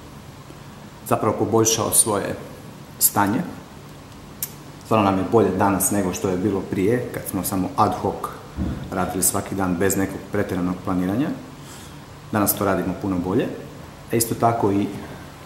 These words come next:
Zaba, kao velika firma,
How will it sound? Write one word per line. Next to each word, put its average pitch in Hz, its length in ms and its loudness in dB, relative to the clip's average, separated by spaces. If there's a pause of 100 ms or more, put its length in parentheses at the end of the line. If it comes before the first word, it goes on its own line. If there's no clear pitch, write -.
Zaba, 101 360 4 (1600)
kao 92 260 2
velika 104 360 6
firma, 101 460 4